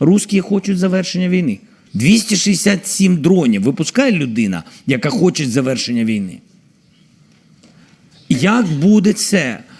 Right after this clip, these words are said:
Як буде голосування в Сумській області? Як буде голосування просто там, ну, просто в Сумській області? Просто таке запитання. Як буде голосування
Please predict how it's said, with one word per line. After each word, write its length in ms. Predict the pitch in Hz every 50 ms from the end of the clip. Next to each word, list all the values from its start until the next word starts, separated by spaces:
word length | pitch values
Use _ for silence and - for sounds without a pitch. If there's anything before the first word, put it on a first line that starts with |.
| - - _
Як 200 | 120 156 196 208
буде 200 | 208 240 214 247
голосування 580 | 226 208 220 220 185 - 202 202 202 214 214 202
в 40 | -
Сумській 440 | - 180 170 151 - - 175 180
області? 680 | 180 151 120 107 95 92 90 87 - - - - 92 -
Як 300 | - - 143 180 190 180
буде 180 | 160 180 160 165
голосування 640 | 151 147 185 185 175 - - 185 202 202 185 165
просто 460 | 135 - 175 190 - - - 190 180 - - _
там, 360 | - 208 165 117 98 95 95 95
ну, 120 | 147 131
просто 340 | 120 - 220 233 220 - -
в 60 | 160
Сумській 360 | 143 - 202 196 - - - 196
області? 280 | 165 117 107 - - - - _
Просто 280 | 151 170 - - -
таке 260 | 180 202 185 - 190
запитання. 600 | 170 165 190 160 190 175 - 175 135 104 90 76 57 - _ _ _ - - -
Як 200 | - 107 135 156
буде 140 | 185 220 214
голосування 640 | 202 196 208 196 - - 208 202 202 208 202 196 175